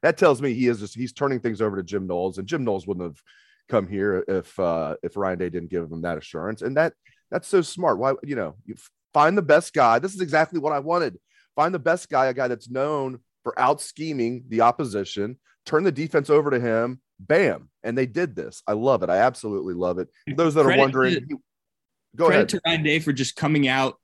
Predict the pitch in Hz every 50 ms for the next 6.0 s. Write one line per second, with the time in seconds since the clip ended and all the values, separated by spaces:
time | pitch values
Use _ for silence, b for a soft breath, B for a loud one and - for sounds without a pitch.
0 | _ _ _ - 117 127 139 156 147 139 139 135 - 123 123 123 127 123 - -
1 | 127 113 110 113 113 117 113 117 113 113 113 117 _ _ _ _ _ _ _ -
2 | 151 160 160 170 160 151 147 147 143 139 139 139 135 131 123 120 - - 160 156
3 | 160 151 127 - 156 143 135 - 143 127 - - - 135 139 139 139 131 135 135
4 | - _ _ _ _ _ _ 147 143 143 139 131 - - 147 143 139 139 135 131
5 | 123 - 135 143 139 131 123 127 135 131 127 117 120 113 113 110 104 123 117 110